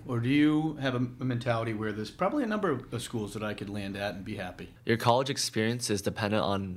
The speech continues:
Speaker 2: what attitude you have to your education and your experience there. So you may succeed really well in, say, UMass Amherst, which is a close school, but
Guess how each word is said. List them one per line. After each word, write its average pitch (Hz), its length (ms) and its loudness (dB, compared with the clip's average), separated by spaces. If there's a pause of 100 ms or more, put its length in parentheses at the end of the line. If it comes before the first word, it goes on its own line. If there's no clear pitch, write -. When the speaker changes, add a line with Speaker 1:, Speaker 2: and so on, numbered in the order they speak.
Speaker 2:
what 101 180 4
attitude 101 380 0
you 120 100 2
have 120 400 0
to - 140 0
your 98 180 2
education 95 580 0
and 98 160 -2
your 95 100 -2
experience 98 460 -4
there. 107 220 2
So 95 460 -2
you 113 120 2
may 110 280 4
succeed 110 440 0
really 104 260 6
well 104 360 6
in, 95 360 -4
say, 95 680 0 (300)
UMass 101 340 2
Amherst, 101 360 0
which 95 140 -2
is 95 120 -4
a 95 40 -4
close 95 300 0
school, 101 460 2
but 90 320 -4